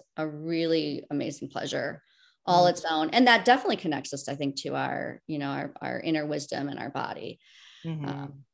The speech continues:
Speaker 1: so yeah, I'm, I'm definitely need to go on some retreats where there's no Wi-Fi. I mean, I guess I could just unplug it in my house, you know, now and then.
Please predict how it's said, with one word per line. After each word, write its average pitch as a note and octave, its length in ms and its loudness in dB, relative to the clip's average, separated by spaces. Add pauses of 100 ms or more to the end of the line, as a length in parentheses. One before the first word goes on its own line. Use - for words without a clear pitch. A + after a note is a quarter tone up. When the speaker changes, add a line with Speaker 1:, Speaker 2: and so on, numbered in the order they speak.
Speaker 1:
so D#3+ 540 6
yeah, E3+ 140 8
I'm, F#3 320 6
I'm F#3+ 180 4
definitely F#3 680 2
need F3+ 380 0
to E3+ 60 4
go E3 180 6
on D3+ 220 4
some D#3+ 260 0
retreats D#3+ 640 -2
where F3 100 4
there's D#3+ 260 2
no D#3 640 2 (180)
Wi-Fi. D3+ 640 0
I A#3+ 80 6
mean, D4 120 10
I D4+ 60 10
guess D#4+ 160 6
I A#4 80 6
could G#4 120 8
just C4 160 4
unplug G#3 360 4
it G3+ 120 4
in F#3+ 60 2
my F3+ 140 6
house, F3+ 480 0
you F3 100 0
know, E3 440 0
now E3 220 2
and E3+ 120 2
then. F#3 320 2